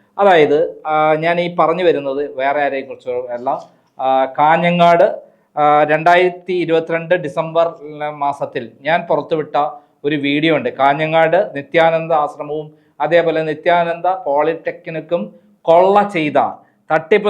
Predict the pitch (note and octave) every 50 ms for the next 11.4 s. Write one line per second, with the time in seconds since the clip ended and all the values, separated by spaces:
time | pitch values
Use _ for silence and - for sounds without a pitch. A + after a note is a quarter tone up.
0 | F#3+ F3+ E3 D#3 C#3 C#3+ C3+ C3+ C#3 C#3 D#3 E3 E3 E3 E3 E3 E3+ F3 F3 F3
1 | - - - D3+ C#3+ D#3 D#3 E3 E3+ E3+ F3+ F3+ F3 E3+ E3+ E3+ E3 D#3 D#3 E3
2 | G3+ - - _ _ _ _ _ - D#3+ F#3 F#3+ G3 G3 F3 E3 E3+ E3 E3+ F3
3 | F3 F3+ F3 F3+ F3 F3+ F3 F3 E3 E3 D#3+ D#3+ - F3 F3+ G#3+ - - _ _
4 | _ _ _ _ - D#3 D#3+ D#3+ D#3+ D#3+ D#3+ D3 - F3 F#3 F#3 F#3 F3+ D#3 -
5 | - E3+ D3+ D3+ D#3 D3+ D#3 D#3+ D#3 D3+ - D3 D3 D3+ D3+ D3 C#3+ D3+ D3+ D#3
6 | D#3 D#3 D#3 D#3 D3+ D3 D#3 D#3 D#3+ D3+ D3 D3+ D3+ D#3 E3+ E3 E3+ - E3+ E3
7 | E3 D#3+ D3+ D3+ D3 D3 D3 D3+ - - _ - D3 D3+ D#3 E3 E3 E3 E3 -
8 | - - D#3+ D#3+ D#3+ E3 E3 - C#3 C3+ D3 D3 D3 D3 D#3 E3 E3+ E3 D#3 D3
9 | D3 - D3+ D3 D3+ D3 - _ _ _ _ - D3 D3 D3 C#3+ C#3+ C#3+ - D#3
10 | D3+ D3+ D#3 D3+ D#3 - C#3 C3+ C#3+ D3+ D3+ D3 E3 E3+ D#3+ D3+ D3 C#3+ - D3+
11 | D3 C#3 C#3 C#3 C#3 - D#3